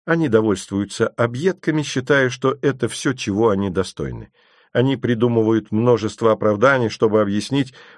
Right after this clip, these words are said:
почему у них никогда не будет желаемого. Из-за подобных убеждений славные парни редко реализуют свой потенциал и добиваются желаемого.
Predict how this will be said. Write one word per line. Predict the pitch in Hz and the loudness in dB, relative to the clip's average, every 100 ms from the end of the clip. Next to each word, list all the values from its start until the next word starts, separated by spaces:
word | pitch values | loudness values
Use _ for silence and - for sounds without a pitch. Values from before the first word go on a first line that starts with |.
| - | -6
почему | 127 131 131 156 - | -4 0 2 2 2
у | 131 | 0
них | 131 127 | 0 -2
никогда | 123 117 113 110 123 | -4 0 0 4 2
не | 110 | 4
будет | 104 110 104 95 | 0 0 0 -2
желаемого. | 82 120 120 80 62 98 90 - _ _ _ _ _ _ | 0 2 4 2 -4 -12 -16 -20 _ _ _ _ _ _
Из-за | 131 131 110 156 | -2 -2 0 2
подобных | 156 151 160 151 143 - | 2 4 2 2 0 -2
убеждений | 139 139 127 127 180 160 139 | -2 0 -2 0 0 2 0
славные | 120 139 160 156 147 143 | 0 2 4 4 2 0
парни | 131 170 165 160 151 | 2 2 4 2 2
редко | 139 180 - 165 | 2 0 0 0
реализуют | 143 139 123 104 135 135 113 | 2 2 2 0 0 0 -2
свой | - 123 123 | 0 2 2
потенциал | 117 123 107 - 160 165 - - _ | 0 -2 -2 2 2 2 -2 -10 _
и | - 160 | -6 0
добиваются | 117 107 104 110 113 101 - 98 | 0 2 2 4 2 0 -6 -4
желаемого. | 95 90 78 58 52 - - | -2 0 -2 -4 -12 -16 -18